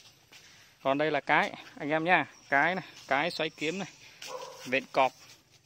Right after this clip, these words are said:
Xoáy kiếm đuôi cung rất là đẹp đây, trên mặt anh em đây nhìn thấy đây. Hàng rất là ok luôn, tai nhỏ, đầu thú chắc chắn, khung rất là đẹp, khung người dài nha. Đấy,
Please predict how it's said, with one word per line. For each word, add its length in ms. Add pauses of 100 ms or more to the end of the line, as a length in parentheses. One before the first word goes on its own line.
(680)
Xoáy 280
kiếm 280
đuôi 160
cung 220
rất 120
là 80
đẹp 180
đây, 140
trên 180
mặt 160
anh 140
em 160
đây 120
nhìn 160
thấy 200
đây. 100 (1400)
Hàng 220
rất 140
là 80
ok 220
luôn, 360 (120)
tai 240
nhỏ, 360 (840)
đầu 240
thú 260
chắc 160
chắn, 280 (360)
khung 360
rất 160
là 100
đẹp, 200 (120)
khung 180
người 180
dài 340
nha. 180 (1080)
Đấy, 260